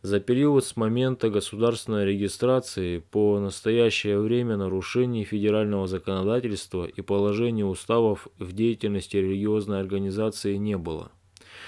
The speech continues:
Вся необходимая информация, отчёты пред-, предоставляются от-, своевременно в полном объёме. Деятельность религиозной организации широко освещается в средствах массовой информации.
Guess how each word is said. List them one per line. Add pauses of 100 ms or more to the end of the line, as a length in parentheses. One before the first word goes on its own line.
(120)
Вся
необходимая
информация,
отчёты
пред-,
предоставляются
от-,
своевременно
в
полном
объёме. (680)
Деятельность
религиозной
организации
широко
освещается
в
средствах
массовой
информации.